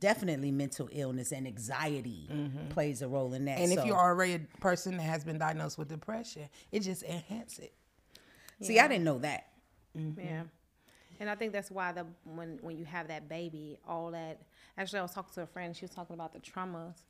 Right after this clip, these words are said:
Speaker 3: um, that you have went through in your life, and then when that trauma hits you, having that baby, all of it just, boom, hit you at one time, right?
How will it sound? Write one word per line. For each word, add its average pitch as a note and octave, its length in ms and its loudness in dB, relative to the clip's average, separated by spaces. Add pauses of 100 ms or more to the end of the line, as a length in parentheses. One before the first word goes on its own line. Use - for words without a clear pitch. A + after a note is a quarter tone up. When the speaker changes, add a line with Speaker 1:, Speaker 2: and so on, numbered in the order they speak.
(440)
Speaker 3:
um, D#3+ 560 -6
that E3 260 -6
you F3+ 100 -6 (140)
have F3 240 -8
went F3 160 -6
through F3 100 -6
in E3 60 -6
your D#3+ 100 -6
life, E3+ 280 -2 (100)
and E3 100 -6
then D#3+ 120 -6
when E3+ 100 -6
that D#3 100 -8
trauma F#3+ 300 -6
hits - 360 -8
you, F#3 60 -8
having F3+ 260 -6
that D3+ 160 -10
baby, F3+ 380 -4
all F#3 180 0
of D#3+ 100 -6
it D#3 60 -12
just, - 200 -14
boom, C4+ 280 4
hit F3+ 200 -8
you F3+ 60 -8
at - 100 -8
one F3 160 -6
time, F3 340 2
right? F#3+ 220 2